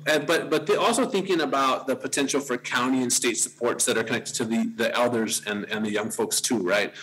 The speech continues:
Making sure everybody has Medi-Cal, making sure, making sure that, that the, the elder, um, you know, is getting the types of subsidies that maybe she's,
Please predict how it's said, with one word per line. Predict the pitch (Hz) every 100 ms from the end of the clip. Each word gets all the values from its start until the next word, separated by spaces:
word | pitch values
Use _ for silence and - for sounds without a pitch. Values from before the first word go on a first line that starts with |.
| -
Making | 110 117
sure | 117
everybody | 110 110 110
has | 104 101
Medi-Cal, | 101 104 98 92 85 - - - -
making | 107 110
sure, | - 107 104
making | 101 98 110
sure | - 110 98
that, | 95 92 -
that | 101 92 92 -
the, | 101 101 85 - -
the | 104
elder, | 95 113 110 104 101 -
um, | 101 95 92 - - -
you | 120
know, | 107
is | 107
getting | 107 117 110
the | 104
types | 117 98 -
of | 104
subsidies | - 110 104 107 101 101
that | 98
maybe | 107 104
she's, | - 120 135 127